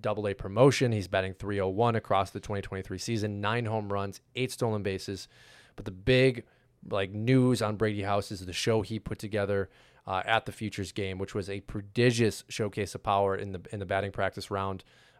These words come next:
Uh, people were raving about his, you know, not in-game po-, power, but the raw power that he was showing. And I think we're starting to see some of that exit velocity showcase in his game this season.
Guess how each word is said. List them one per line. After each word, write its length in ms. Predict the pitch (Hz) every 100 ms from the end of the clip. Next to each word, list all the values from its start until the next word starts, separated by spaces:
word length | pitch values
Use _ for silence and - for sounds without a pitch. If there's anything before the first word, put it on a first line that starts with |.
| -
Uh, 140 | 92
people 240 | 90 117 117
were 140 | 110
raving 600 | 101 101 113 120 104 92 104
about 320 | 95 95 90
his, 480 | 104 98 - - -
you 60 | 110
know, 220 | 98 101
not 440 | 107 110 131 143 -
in-game 600 | 135 131 123 127 135 123
po-, 160 | 139 131
power, 420 | - 139 151 170
but 180 | 127 104
the 80 | 107
raw 340 | 98 107 104
power 340 | 104 - 104 98
that 140 | 92
he 100 | 98
was 100 | 95
showing. 460 | - 135 135 110 101 - - - - -
And 80 |
I 40 | 113
think 280 | - 127 123
we're 120 | 117
starting 400 | - 123 113 107
to 80 | 101
see 180 | - 117
some 200 | 123 110
of 40 |
that 180 | 101 -
exit 280 | 113 107 98
velocity 540 | 98 101 101 - 98
showcase 560 | - 110 110 113 98 104
in 60 |
his 140 | 95 92
game 280 | 107 123 117
this 120 | 104
season. 420 | 110 98 101